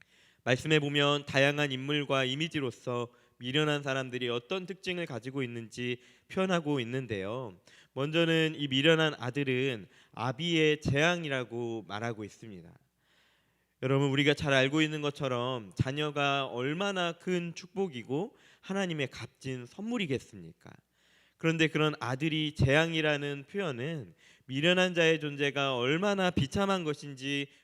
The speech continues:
우리에게 알려주고 있는 것이죠. 우리가 잘 아는 것처럼 하나님께서 허락하신 귀하고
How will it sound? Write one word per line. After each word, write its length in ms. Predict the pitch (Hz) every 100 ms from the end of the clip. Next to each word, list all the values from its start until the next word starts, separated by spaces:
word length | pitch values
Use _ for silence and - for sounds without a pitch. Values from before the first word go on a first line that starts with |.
| -
우리에게 680 | 123 135 123 123 120 120 -
알려주고 560 | 107 107 131 151 131 131
있는 240 | 110 117
것이죠. 800 | 104 98 _ 101 95 101 101 92 90 _ _ _ _ _ _
우리가 240 | - 139 139
잘 180 | 127 131
아는 280 | 120 139
것처럼 720 | 135 131 139 123 117 123 120 113
하나님께서 640 | 147 175 165 160 156 156
허락하신 560 | 143 143 147 139 147 135
귀하고 640 | - 160 160 151 151 151